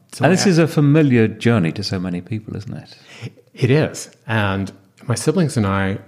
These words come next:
Speaker 1: were very aware of, um, this tension. And we had, we talked with a therapist, we talked with, um, other professionals to try to do the best job that we could in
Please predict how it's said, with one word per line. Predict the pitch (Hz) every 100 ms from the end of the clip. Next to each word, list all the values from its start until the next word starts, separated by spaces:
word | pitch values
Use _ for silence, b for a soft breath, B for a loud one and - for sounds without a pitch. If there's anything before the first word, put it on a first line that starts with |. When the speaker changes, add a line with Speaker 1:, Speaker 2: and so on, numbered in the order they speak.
| - _ _ _ _ -
Speaker 1:
were | 113
very | 127 226
aware | 147 90 110 156
of, | 90 90 -
um, | 95 90 82
this | - 98
tension. | - 120 135 90 87
And | 90 90 90 - B B B B B B B - - _ _ _ _ _
we | - 101 92
had, | 90 90 98 - -
we | -
talked | - 95 -
with | 98
a |
therapist, | - 139 143 151 143 -
we | 92
talked | - 92 92 -
with, | 92 85 -
um, | 90 90 104
other | 117 107 107
professionals | - - 107 - 104 101 98
to | - - 98 95
try | 92 - - 98 107 104 107 104
to | 101 - 104 101 95 92 90 B B B B B 95
do | 107 117
the | 110
best | 101 98 98 -
job | 107 92 92 -
that | 98
we | 95
could | 92 - 170 156
in | 110 98 95 92 92